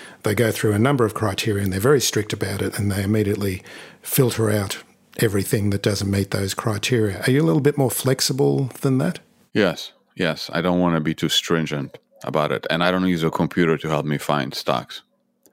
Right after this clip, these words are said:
Speaker 2: You know, I wanna find them before a computer sees that. Computer can find you revenue growth, profitability, P E ratios, but computer cannot tell you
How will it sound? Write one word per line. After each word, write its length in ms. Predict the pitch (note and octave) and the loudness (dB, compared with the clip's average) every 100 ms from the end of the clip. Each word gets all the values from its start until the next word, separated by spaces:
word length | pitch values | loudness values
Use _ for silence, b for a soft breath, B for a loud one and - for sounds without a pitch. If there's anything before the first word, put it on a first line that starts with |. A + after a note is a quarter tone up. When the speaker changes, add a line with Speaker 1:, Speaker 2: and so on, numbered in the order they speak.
| - | -2
Speaker 2:
You 80 | F2 | 2
know, 40 | |
I 80 | F2 | 2
wanna 220 | G#2 F#2 | 2 0
find 300 | - F#2 F2 | 0 0 2
them 100 | D#2+ | 0
before 340 | D#2 - E2+ D#2+ | -2 0 2 2
a 60 | |
computer 440 | - E2 E2+ D2+ D2 | 0 -4 0 0 0
sees 300 | - C#2+ C#2+ | -4 -4 -4
that. 260 | A#1+ - _ _ _ _ _ _ - | -6 -8 _ _ _ _ _ _ -4
Computer 420 | - E2 G#2 G2+ | -2 2 4 4
can 200 | F#2+ F2 | 2 -2
find 300 | E2+ F2+ E2+ | 0 -2 0
you 80 | E2+ | 0
revenue 460 | D#2+ E2+ E2+ E2 D#2 | 2 2 2 -2 2
growth, 560 | E2 D#2+ D#2 D2+ - - _ _ _ _ _ _ - | 4 4 4 0 -8 -20 _ _ _ _ _ _ -4
profitability, 1040 | F#2+ F2+ F2 D2 E2+ E2 D#2 D#2 D2 - | -2 0 -2 0 2 4 2 0 0 -2
P 280 | - F2+ F2 | 0 2 2
E 20 | |
ratios, 720 | D#2+ E2 D#2+ E2+ C#2+ C#2+ - - _ _ _ _ | 2 0 0 0 0 0 -6 -18 _ _ _ _
but 180 | - D#2+ | -4 -4
computer 460 | - F2+ G#2 F2+ E2+ | -2 -2 0 0 0
cannot 400 | - E2+ E2 - | 0 0 0 0
tell 260 | F2+ E2 | 0 2
you 300 | D#2+ D2+ D2+ | 2 0 -2